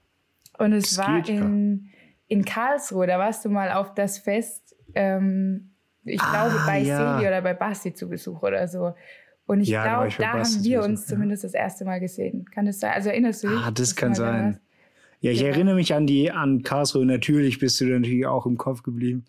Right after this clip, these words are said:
Speaker 1: <laughs> Ja, klar.
Speaker 2: <laughs> Aber so viele, so viele Details ist ja doch schon ewig her. Es ist erst vier, fünf Jahre her.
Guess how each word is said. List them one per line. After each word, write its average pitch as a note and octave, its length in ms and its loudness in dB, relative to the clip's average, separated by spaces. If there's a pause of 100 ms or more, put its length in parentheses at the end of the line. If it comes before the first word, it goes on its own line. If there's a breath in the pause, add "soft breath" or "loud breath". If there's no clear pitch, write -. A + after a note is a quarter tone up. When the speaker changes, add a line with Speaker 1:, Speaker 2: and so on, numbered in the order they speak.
Speaker 1:
<laughs> - 140 -20
Ja, G#3+ 140 0
klar. G3+ 460 -2 (100)
Speaker 2:
<laughs> E3+ 340 -12
Aber F3 160 0 (180)
so G#3 220 2
viele, F#3 280 2 (520 loud breath)
so D3 180 0
viele C#3 260 2
Details C3+ 420 2
ist A2+ 120 0
ja A#2+ 140 2
doch A#2 140 -2
schon B2+ 140 0
ewig C3 340 0
her. A2+ 80 -2
Es G#2 120 -2
ist B2+ 100 0
erst A#3 240 0
vier, - 320 2
fünf F3+ 260 2
Jahre F3 300 2
her. G2+ 380 -2